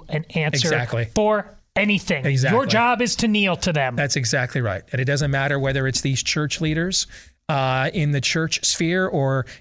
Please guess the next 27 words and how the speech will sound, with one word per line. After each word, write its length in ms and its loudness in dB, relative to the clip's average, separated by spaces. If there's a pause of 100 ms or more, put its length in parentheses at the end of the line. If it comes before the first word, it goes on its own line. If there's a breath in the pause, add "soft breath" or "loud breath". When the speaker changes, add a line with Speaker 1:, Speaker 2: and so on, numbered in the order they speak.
(120)
Speaker 2:
public 320 0
health 280 0
leaders, 440 0
or 160 0
political 440 -2
leaders, 440 0 (260 loud breath)
or 180 0
media 460 0
leaders. 520 -2 (360 loud breath)
And, 180 -2
and, 200 0
and 240 0 (240 loud breath)
one 260 2
of 80 2
the 80 0
things 560 0 (220)
that 400 0 (520)
we 120 0
talked 300 0
a 40 2
lot 300 0
in 100 2
the 80 0
Trump 260 0
era 300 -2 (720)
<clears throat> 240 2 (720)
is 500 2